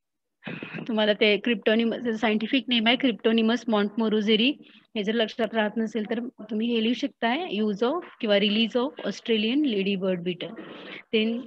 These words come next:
पुढची paste आहे citrus thrips. Okay, thrips पण एकापेक्षा जास्त क्रॉपवर तुम्हाला दिसणार आहे. Scientific ने-, नेम बघा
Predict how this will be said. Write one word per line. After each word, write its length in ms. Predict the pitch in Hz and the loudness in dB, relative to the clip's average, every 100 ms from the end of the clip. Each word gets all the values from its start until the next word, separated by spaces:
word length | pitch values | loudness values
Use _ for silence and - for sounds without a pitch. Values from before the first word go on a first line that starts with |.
| - | -6
पुढची 220 | 262 - 285 | -4 -2 -2
paste 280 | 285 - | -2 2
आहे 80 | 294 | 0
citrus 380 | 294 262 - 240 | 2 -2 -2 -4
thrips. 600 | 247 - 208 165 - - _ _ _ _ - 226 | -4 -4 -4 -4 -10 -20 _ _ _ _ -8 -6
Okay, 220 | 277 294 | -2 -2
thrips 460 | 302 - 247 - - | -2 0 0 -2 -2
पण 100 | 277 | 0
एकापेक्षा 420 | 254 233 247 - | 2 2 2 2
जास्त 300 | 226 220 220 254 | 2 2 0 0
क्रॉपवर 320 | 240 233 233 | 0 0 0
तुम्हाला 280 | 240 220 220 | 0 0 0
दिसणार 360 | 226 226 214 | -2 0 2
आहे. 100 | 226 262 - - - - - - - _ _ _ _ - | 2 -2 -8 -14 -14 -16 -18 -18 -20 _ _ _ _ -12
Scientific 420 | - 226 214 254 214 | -4 -2 -2 -2 0
ने-, 320 | 247 226 220 | -2 -2 0
नेम 180 | 220 214 | 2 2
बघा 280 | 208 233 | 2 2